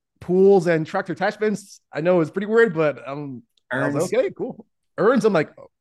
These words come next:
Speaker 1: this works, this works, cool." <laughs>
Speaker 2: <laughs> Why not? Yeah, why wouldn't it work?
Speaker 1: Why not?
Speaker 2: Okay, cool. So, so you're gonna, you're gonna bring me in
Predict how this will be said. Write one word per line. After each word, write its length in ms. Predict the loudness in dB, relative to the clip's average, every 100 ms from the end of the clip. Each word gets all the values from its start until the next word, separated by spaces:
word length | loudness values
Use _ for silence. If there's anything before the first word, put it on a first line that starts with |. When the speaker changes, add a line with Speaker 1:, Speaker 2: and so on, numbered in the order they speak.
| -18
Speaker 1:
this 140 | -10
works, 140 | -8 -6
this 120 | -6
works, 360 | -2 -2 -4 -12 -6
cool." 180 | -6 -6 -6 -6 -8 -16 -20 -20 -20 _ _
<laughs> 0 |
Speaker 2:
<laughs> 1400 | -4 -4 -8 -20 _ _ _ _ -4 -4 -4 -8 -8 -8
Why 220 | -4 -4 -2
not? 320 | -2 -2 -4
Yeah, 260 | -2 -2 -2
why 200 | -4 -4
wouldn't 280 | -4 -4
it 60 | -4
work? 200 | -4 -4
Speaker 1:
Why 100 | -4
not? 100 | -4
Speaker 2:
Okay, 260 | -4 -6 -8 _ -20 -20 -4
cool. 220 | -2 -2
So, 440 | -2 0 0 -2 -8 _
so 120 | -10 -2
you're 260 | 0 2
gonna, 300 | 2 0 0
you're 240 | -2 -2 -2
gonna 220 | -2 -4
bring 280 | -6 -4 -4
me 200 | -4 -6
in 300 | -6 -8